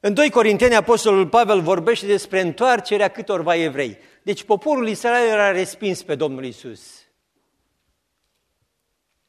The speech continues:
Dar nu uitați că primii ucenici erau evrei, că apostolii erau evrei. Și că Apostolul Pavel spune: „Măcar că noi ne-am întors spre neamuri și Domnul ne-a trimis la neamuri,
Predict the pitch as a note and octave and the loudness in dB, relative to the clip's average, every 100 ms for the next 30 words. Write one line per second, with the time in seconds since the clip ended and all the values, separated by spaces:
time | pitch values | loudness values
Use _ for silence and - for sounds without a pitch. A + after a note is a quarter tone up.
0 | _ _ _ _ _ C3 D3+ D#3+ G3 - | _ _ _ _ _ -2 2 4 2 -2
1 | - _ _ _ _ D#3 F3 - A2+ A#2+ | -16 _ _ _ _ -6 -6 -4 -6 -6
2 | - - _ _ _ - A#2+ D#3 D#3+ D3 | -10 -20 _ _ _ -12 -8 -8 -6 -8
3 | - C3 C#3+ - B2+ C#3 D3 G3 C3+ - | -8 -10 -10 -8 -6 -4 -4 -6 -6 -10
4 | _ _ _ _ _ _ _ _ B2+ B2 | _ _ _ _ _ _ _ _ -4 -4
5 | D3 C#3 - B2+ B2+ B2 B2+ D#3 E3 G3 | -6 -8 -12 -10 -8 -8 -8 -8 -8 -10
6 | G#2+ - _ _ _ _ _ _ _ _ | -10 -18 _ _ _ _ _ _ _ _
7 | _ _ _ _ _ _ _ _ _ - | _ _ _ _ _ _ _ _ _ -14
8 | F#3 C3+ E3 E3 B3+ - G#3 F#3 C#3 G#3+ | -12 -2 -2 0 -2 -2 0 0 0 0
9 | G3 F3+ D#3+ - F3 F#3+ G3+ F#3+ - D3+ | 0 -4 -6 -10 -8 -4 -6 -8 -14 -4
10 | D#3+ D#3 F#3 A#3 B3+ G3+ F#3+ E3+ E3 D#3 | -4 -4 -6 -4 -4 -4 -6 -6 -8 -8
11 | D3 C#3+ D3+ D#3 - - C3+ C#3+ D#3+ D3 | -8 -10 -8 -8 -10 -10 -4 -4 -4 -8
12 | - C3+ E3 D#3 D3 - C#3+ E3+ C#3+ B2 | -8 -6 -4 -4 -4 -6 -10 -8 -8 -4
13 | C#3 E3+ G3 G3 | -4 -2 -4 -8